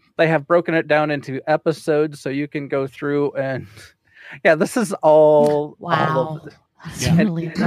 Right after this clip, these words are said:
Speaker 2: impressive.
Speaker 1: multiple things in each section. Essentially, these are all quests for those that, yeah. And you can just go through here and complete it all. There are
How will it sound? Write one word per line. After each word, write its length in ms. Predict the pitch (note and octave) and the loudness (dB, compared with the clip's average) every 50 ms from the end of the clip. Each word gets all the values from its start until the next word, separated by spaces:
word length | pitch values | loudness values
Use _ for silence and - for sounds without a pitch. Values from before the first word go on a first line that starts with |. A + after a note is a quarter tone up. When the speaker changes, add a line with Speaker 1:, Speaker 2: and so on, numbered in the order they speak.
| E3+ E3 D3+ D3+ | -2 -2 -4 -6
Speaker 2:
impressive. 160 | F3 E3+ D#3+ | -8 -2 2
Speaker 1:
multiple 680 | D#3 D3 D3+ D#3 E3 - - F3 - - D#3+ C#3+ C#3+ _ - | 2 4 4 4 2 -2 -6 -6 -2 -2 -2 -2 -2 _ -2
things 360 | E3 D3 D3 C#3+ C#3+ C3+ C3+ | 0 0 0 0 -2 -4 -4
in 120 | D3+ C3 C#3 | -4 -4 -2
each 300 | D3 C#3+ C#3 - - - | -4 -8 -8 -12 -16 -10
section. 380 | - D#3 C#3 - - D#3 - D3+ | -6 -6 -6 -6 -8 -16 -8 -6
Essentially, 480 | D3+ D#3 - G3+ G3+ G3 - G#3 F3 D#3+ | -4 -2 0 0 -2 0 0 -2 0 2
these 220 | D3+ E3 E3+ D#3 | 4 2 2 2
are 120 | F#3 D#3 D3+ | 2 4 4
all 140 | D3+ D3+ D3 | 4 4 2
quests 640 | - - F3+ D3 B2+ B2+ - - - - - - D3+ - | 0 0 2 2 2 2 -2 -6 -20 -20 -16 -18 -16 -12
for 160 | - C#3 C3 | -10 -10 -6
those 280 | B2+ C3+ C3 C3 B2+ - | -4 -2 -4 -4 -6 -10
that, 120 | C#3 A2+ _ _ _ _ _ _ _ | -12 -14 _ _ _ _ _ _ _
yeah. 180 | - B2+ A#2+ A#2+ A#2+ _ _ _ _ _ _ _ _ _ _ _ _ _ _ _ - | -10 -8 -8 -8 -10 _ _ _ _ _ _ _ _ _ _ _ _ _ _ _ -2
And 440 | - C3+ C#3 C#3 C#3 C#3+ D3 C#3+ C#3+ - - _ _ _ _ _ _ _ _ _ _ _ | 0 0 0 0 -2 -6 -8 -10 -14 -16 -20 _ _ _ _ _ _ _ _ _ _ _
you 100 | - D#3 | -10 -10
can 120 | - - E3 | -6 -6 -6
just 220 | E3 D#3+ - - | -6 -6 -4 2
go 160 | - C#3+ D#3 | 4 4 4
through 280 | D3+ - - D3+ D3+ D3 | 4 2 2 2 4 4
here 160 | D3 D3 C#3+ | 4 2 0
and 100 | C#3 C3 | 0 -2
complete 420 | C3+ C#3 C3 - - D#3+ D#3 D3+ | -6 -8 -8 -8 -6 -2 -2 -2
it 100 | D3 C#3+ | 0 0
all. 240 | C#3+ C#3 B2 - - D3+ | 0 2 0 0 -2 0
There 160 | C3+ C#3+ D3+ D3+ | 2 2 4 4
are 240 | D3 D3 D3 C#3 | 4 4 2 0